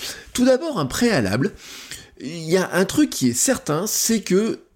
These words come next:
je me suis, je suis tombé dans une pensée auto-limitante. C'est-à-dire, je me suis convaincu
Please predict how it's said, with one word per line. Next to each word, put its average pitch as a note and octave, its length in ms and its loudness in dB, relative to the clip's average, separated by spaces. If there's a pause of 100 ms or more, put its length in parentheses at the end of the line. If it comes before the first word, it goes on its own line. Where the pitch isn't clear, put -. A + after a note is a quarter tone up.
(120)
je C#3 240 0
me G3 200 4
suis, E3 460 0
je D3+ 60 4
suis D3 180 0
tombé G#3+ 280 2
dans G3+ 100 2
une B2+ 180 2
pensée D3+ 540 -2
auto-limitante. D3 880 2
C'est-à-dire, G3 380 2
je D#3 100 0
me D#3+ 140 2
suis B2+ 180 -2
convaincu F3 640 0